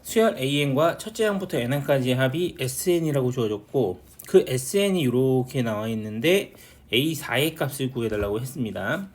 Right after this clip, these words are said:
그럼 여기서 이제 우리가 분명히 요런 거 얘기했었어. 어떤 거냐면 에스엔이 주어지면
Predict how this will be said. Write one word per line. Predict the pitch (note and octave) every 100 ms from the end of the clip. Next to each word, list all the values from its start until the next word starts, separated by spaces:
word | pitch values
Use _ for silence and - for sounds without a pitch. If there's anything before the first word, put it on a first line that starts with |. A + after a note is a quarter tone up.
| -
그럼 | E3 C#3
여기서 | D3 E3+
이제 | D#3 D3
우리가 | A#2 C3 C3+ A#2+ G#2 - - - -
분명히 | - D3+ E3+ C#3 A2+ G#2
요런 | A2+ D#3+
거 | D#3+
얘기했었어. | G#2 G#2 - - B2+ D#3+ - - -
어떤 | - A#2 E3
거냐면 | C#3+ G#2+ C3+ E3+ A#2
에스엔이 | A2+ - G3 F#3+ C#3
주어지면 | B2+ A2+ G#2+ A2 G2 G2